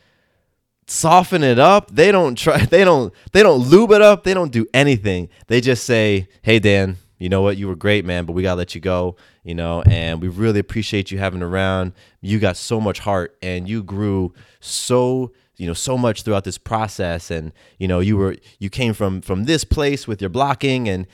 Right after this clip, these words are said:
you know, that's, you, you got some, you got some work to do in, in your blocking skills, but man, you were fantastic." And, you know, the fact that you made this a hard decision for us, you know, that really is a testament to, to just how far you've come. And keep your head up, man, because you've got some big things ahead of you,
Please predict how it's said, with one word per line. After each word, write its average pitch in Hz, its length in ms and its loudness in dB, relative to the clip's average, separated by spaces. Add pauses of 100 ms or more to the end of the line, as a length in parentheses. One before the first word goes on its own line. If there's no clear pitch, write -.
(140)
you 117 80 -6
know, 120 120 0
that's, 127 340 -4
you, 123 160 -4
you 123 200 -8
got 135 160 -2
some, 120 220 -10
you 110 80 -10
got 135 120 -6
some 131 120 -10
work 139 160 -6
to 127 100 -12
do 107 200 -4
in, 101 140 -6
in 95 160 -8
your 90 80 -4
blocking 110 400 -4
skills, 90 400 -6
but 90 320 -4 (260)
man, 95 160 -4
you 107 120 -2
were 110 60 -2
fantastic." 95 840 -8
And, 82 220 -6 (260)
you 92 100 -8
know, 90 60 -6
the 95 80 -6
fact 123 260 -6
that 113 160 -8
you 110 80 -4
made 117 220 -2
this 110 160 -6
a 98 40 -12
hard 110 220 -6
decision 107 400 -4
for 98 200 -4
us, 92 280 -2 (280)
you 101 60 -4
know, 95 60 -2
that 110 200 2
really 113 280 0
is 101 60 -2
a 90 40 -8
testament 101 640 -6
to, 90 300 -4 (240)
to 101 100 -10
just 113 280 0
how 110 180 -2
far 107 300 -4
you've 101 240 -6
come. 95 420 -2
And 87 300 -6 (240)
keep - 160 -12
your 113 100 -2
head 110 140 2
up, 101 120 0
man, 95 260 -2
because 92 340 -4
you've 104 140 -4
got 101 160 0
some 90 200 -6
big 107 220 -2
things 101 280 -4
ahead 90 220 -6
of 82 60 -6
you, 80 240 -8